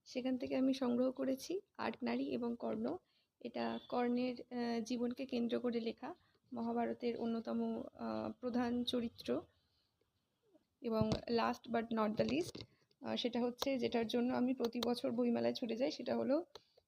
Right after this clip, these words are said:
উম, খোয়াই পাবলিকেশন থেকে প্রকাশিত অরিজিৎ বন্দ্যোপাধ্যায়ের লেখা প্রপটেসিস। এটা হচ্ছে মধুমিত্তির সিরিজের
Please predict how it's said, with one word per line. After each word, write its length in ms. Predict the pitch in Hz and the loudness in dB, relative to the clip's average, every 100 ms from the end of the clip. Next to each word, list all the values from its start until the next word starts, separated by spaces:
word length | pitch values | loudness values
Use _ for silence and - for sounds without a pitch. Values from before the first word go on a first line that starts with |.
| - | -12
উম, 440 | 247 226 226 220 233 | -6 -4 -4 -6 -8
খোয়াই 300 | - 254 247 | -2 2 2
পাবলিকেশন 580 | 247 233 240 247 269 269 | 2 -2 -2 -2 0 0
থেকে 180 | 269 277 | 0 -2
প্রকাশিত 500 | 247 262 269 - - 427 427 | -2 -2 -4 -6 -4 -6 -4
অরিজিৎ 300 | 220 214 240 | -4 -2 -4
বন্দ্যোপাধ্যায়ের 580 | 233 240 233 247 233 269 | 0 0 2 -2 0 0
লেখা 180 | 269 339 | 0 -4
প্রপটেসিস। 640 | - 285 269 233 - 247 - _ _ _ _ | -4 -4 -2 -4 -6 -10 -12 _ _ _ _
এটা 200 | 277 262 | -2 2
হচ্ছে 380 | 277 285 - 330 320 - - | 4 4 4 4 4 0 2
মধুমিত্তির 540 | 240 240 269 294 302 294 | 4 6 6 4 4 0
সিরিজের 500 | - 262 226 - | 2 2 2 2